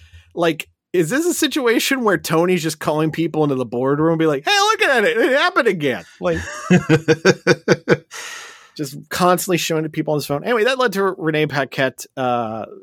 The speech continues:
Speaker 1: interviewing Top Flight and Action Andretti, Dante Martin accepting the challenge for the trios match that Penta put out last week.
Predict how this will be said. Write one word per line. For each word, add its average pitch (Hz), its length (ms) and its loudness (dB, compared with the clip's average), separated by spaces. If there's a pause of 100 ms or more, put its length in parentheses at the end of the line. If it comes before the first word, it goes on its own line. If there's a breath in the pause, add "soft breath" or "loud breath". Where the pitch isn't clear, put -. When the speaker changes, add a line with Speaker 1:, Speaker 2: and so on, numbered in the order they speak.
(140)
Speaker 1:
interviewing 143 420 2
Top 127 260 0
Flight 127 340 -2
and 110 280 -8
Action 117 340 -8
Andretti, 180 460 2
Dante 139 280 0
Martin 117 260 -4
accepting 117 460 -4
the 104 60 -6
challenge 123 380 -2
for - 100 -10
the 104 100 -4
trios 151 400 2
match 131 260 -2
that - 180 -6
Penta - 300 2
put 123 180 -4
out 92 220 -6
last 85 320 -14
week. 208 340 0